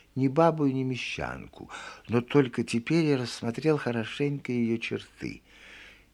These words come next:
Ей было на вид лет тридцать.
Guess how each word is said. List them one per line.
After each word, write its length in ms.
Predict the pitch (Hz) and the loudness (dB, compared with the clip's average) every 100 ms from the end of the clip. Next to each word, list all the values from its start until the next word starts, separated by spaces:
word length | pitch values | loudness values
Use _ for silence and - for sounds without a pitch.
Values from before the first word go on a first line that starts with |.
| _ | _
Ей 380 | 117 120 160 180 | -2 4 6 6
было 640 | 151 135 - 147 180 165 | 4 -4 0 2 4 4
на 160 | 151 147 | 2 0
вид 360 | 143 160 160 - | -2 -4 -8 -6
лет 180 | 165 156 _ _ | -4 -4 _ _
тридцать. 1000 | - 95 92 - - - - - - - | -4 -2 -2 -6 -12 -8 -8 -8 -12 -16